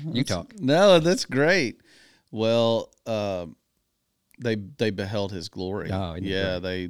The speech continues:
Speaker 2: they realized he is, he is the treasure. And,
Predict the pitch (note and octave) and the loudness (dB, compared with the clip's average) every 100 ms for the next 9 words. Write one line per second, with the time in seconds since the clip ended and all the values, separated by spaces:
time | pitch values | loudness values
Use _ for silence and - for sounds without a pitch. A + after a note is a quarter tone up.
0 | F#2 F2+ F#2 F2+ F2 F2+ - A2 G2 F#2+ | -6 -6 -6 -6 -6 -8 -8 -6 -4 -4
1 | F#2 F2+ - - - A2 G2+ E2+ G2 F2+ | -6 -8 -12 -20 -6 -4 -4 -4 -6 -6
2 | - F2 - F#2 F2 F#2+ E2+ D#2+ D#2 F2 | -10 -14 -8 -8 -8 -10 -10 -10 -10 -12